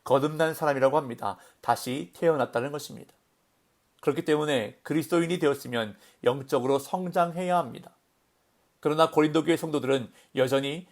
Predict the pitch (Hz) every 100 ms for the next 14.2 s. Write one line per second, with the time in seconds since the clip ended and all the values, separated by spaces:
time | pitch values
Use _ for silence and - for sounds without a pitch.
0 | _ - 139 147 160 151 156 156 - 156
1 | 135 143 147 120 120 135 139 139 - 143
2 | 120 - _ _ _ _ _ _ - 131
3 | 127 143 131 - 180 190 180 175 165 160
4 | 147 135 120 - 110 - _ - _ -
5 | 135 147 156 147 151 160 151 120 127 135
6 | 135 131 117 117 110 - _ _ - 143
7 | 135 131 135 - 127 120 - 123 147 147
8 | - 120 - _ _ _ _ _ _ _
9 | _ _ _ _ _ _ _ _ _ -
10 | 135 165 170 208 202 - 214 - 123 127
11 | 107 90 _ _ - - 147 143 170 156
12 | 123 123 110 - _ - - 214 202 202
13 | 202 208 180 123 120 120 123 107 113 113
14 | 117